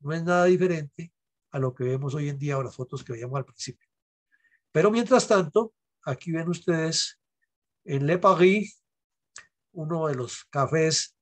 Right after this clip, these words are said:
eh, más famosos de la época, mil novecientos quince, cuando ya Francia estaba comprometida en la guerra mundial, los hombres muy elegantes, todos vestidos con su cubilete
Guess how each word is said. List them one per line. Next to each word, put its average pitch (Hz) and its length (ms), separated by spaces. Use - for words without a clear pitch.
eh, 151 200
más 143 240
famosos 165 400
de 143 80
la 131 140
época, - 340
mil - 240
novecientos 147 560
quince, 170 500
cuando 127 240
ya 135 260
Francia 151 280
estaba 151 320
comprometida 135 520
en 143 60
la 135 100
guerra 127 240
mundial, 147 480
los 131 180
hombres 139 300
muy 156 200
elegantes, 147 720
todos 135 260
vestidos 135 520
con 127 160
su 123 120
cubilete 147 680